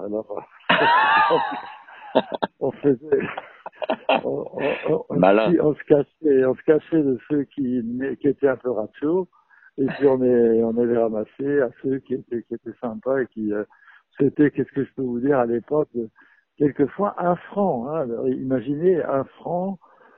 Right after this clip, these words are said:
Speaker 1: en dix-neuf cent cinquante, euh, et un cinquante-deux, hein. C'est, euh, c'est, c'était, c'était, c'était de l'argent. Enfin bon, euh, quand on recevait un franc de l'époque, euh, c'était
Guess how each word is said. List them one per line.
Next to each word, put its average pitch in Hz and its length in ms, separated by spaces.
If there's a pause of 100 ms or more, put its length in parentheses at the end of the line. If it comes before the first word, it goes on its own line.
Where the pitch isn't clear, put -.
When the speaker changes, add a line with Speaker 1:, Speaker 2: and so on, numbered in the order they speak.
(140)
Speaker 1:
en 135 180
dix-neuf 135 480 (100)
cent 156 140 (120)
cinquante, 135 720 (120)
euh, 117 760 (500)
et 131 380
un 151 240
cinquante-deux, 165 640
hein. 170 260 (140)
C'est, 120 240
euh, 113 380 (180)
c'est, 58 380 (140)
c'était, - 300 (720)
c'était, - 280 (100)
c'était 165 240
de 180 60
l'argent. 127 220
Enfin 147 160
bon, 139 200 (480)
euh, 127 300 (160)
quand 147 200
on 160 80
recevait 143 420
un 135 140
franc 156 400 (360)
de 135 100
l'époque, 143 480 (100)
euh, 110 960 (140)
c'était 156 440